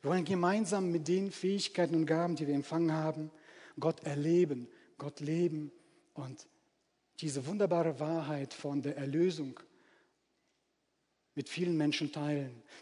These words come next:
Denn unsere Nation, unser Deutschland braucht,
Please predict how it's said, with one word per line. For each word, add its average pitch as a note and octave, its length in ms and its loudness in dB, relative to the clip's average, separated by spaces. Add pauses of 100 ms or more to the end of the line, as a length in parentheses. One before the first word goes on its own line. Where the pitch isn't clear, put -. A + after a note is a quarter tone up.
Denn D3 200 -4
unsere A#3 320 4
Nation, F#3 640 0
unser G3 300 0
Deutschland D3+ 580 0 (180)
braucht, F3+ 640 2